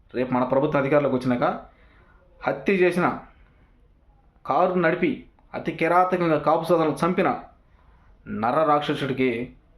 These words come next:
శిక్ష వేస్తానని చెప్పి జగన్ గారు ఒక హామీ ఇచ్చాడు. కూటమి ప్రభుత్వం ఎన్ని కుట్రలు చేసినా రేపటి రోజున ఇదే కాపు సోదరులకి పూర్తి స్థాయిలో గత ప్రభుత్వం జగన్ గారు ఏ విధంగా అయితే పేద ప్రజలను ఆదుకున్నాడో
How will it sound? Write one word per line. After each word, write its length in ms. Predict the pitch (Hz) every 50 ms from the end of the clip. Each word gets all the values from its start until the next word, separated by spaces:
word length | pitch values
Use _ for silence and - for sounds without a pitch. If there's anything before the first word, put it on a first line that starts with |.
| _
శిక్ష 400 | - - - 156 147 147 - -
వేస్తానని 440 | 208 175 156 143 143 - 143 131 123
చెప్పి 420 | 117 - 139 127 113 117 123 - - - - _ _ _ - - 101
జగన్ 320 | 98 98 120 123 135 143
గారు 140 | 135 135 131
ఒక 100 | 117 107
హామీ 300 | 104 110 123 135 139 135
ఇచ్చాడు. 280 | 120 - - 110 98 - - _ - - - - _ - - - - - - - - - - - - - -
కూటమి 280 | - 127 139 170 160 143
ప్రభుత్వం 420 | 147 151 147 - - 151 156 - - - - - - - - -
ఎన్ని 260 | - 127 147 175 180
కుట్రలు 380 | 170 - - 160 175 175 175 160
చేసినా 480 | 156 156 160 151 135 127 123 131 - - - - - - - - - 92 104
రేపటి 280 | 123 160 175 170 170
రోజున 340 | 175 170 170 160 143 120 - - - - -
ఇదే 220 | 131 151 185 196 185
కాపు 280 | - 165 160 165 -
సోదరులకి 600 | - 160 147 147 135 139 151 143 123 127 139 - - - _ _ _ _ _ - -
పూర్తి 280 | 180 233 202 202 202
స్థాయిలో 480 | 190 185 170 156 151 156 170 180 - - - - _ - - - 110 123
గత 220 | 135 - - -
ప్రభుత్వం 400 | 156 156 160 170 165 175 170 160
జగన్ 220 | 139 139 147 165 165
గారు 120 | 160 151
ఏ 80 | 151 156
విధంగా 220 | 160 156 156 156
అయితే 140 | 151 143 131
పేద 220 | - - 156 170
ప్రజలను 340 | 170 165 175 165 156 156 147
ఆదుకున్నాడో 520 | 151 156 156 160 151 147 156 196 196 -